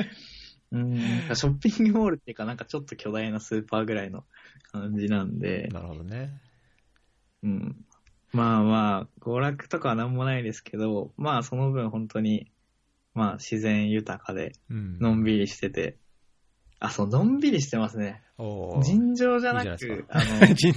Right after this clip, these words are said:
Speaker 2: 常じゃないぐらい。
Speaker 1: <laughs> なんだろう、僕、一番思ったのが、まあ、他のザンビアとかスーダンとかでも思ったんですけど、なんか、アフリカの人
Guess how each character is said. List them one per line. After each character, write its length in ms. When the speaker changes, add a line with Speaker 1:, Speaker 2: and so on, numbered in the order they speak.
Speaker 2:
常 140
じ 80
ゃ 20
な 120
い 80
ぐ 100
ら 120
い。 60
Speaker 1:
<laughs> 280
な 120
ん 40
だ 120
ろ 160
う、 120
僕、 180
一 420
番 200
思 140
っ 100
た 140
の 80
が、 520
ま 100
あ、 20
他 220
の 140
ザ 140
ン 100
ビ 140
ア 60
と 120
か 80
ス 140
ー 40
ダ 80
ン 60
と 60
か 100
で 80
も 140
思 160
っ 60
た 160
ん 80
で 60
す 100
け 120
ど、 280
な 140
ん 40
か、 240
ア 80
フ 140
リ 100
カ 140
の 120
人 1000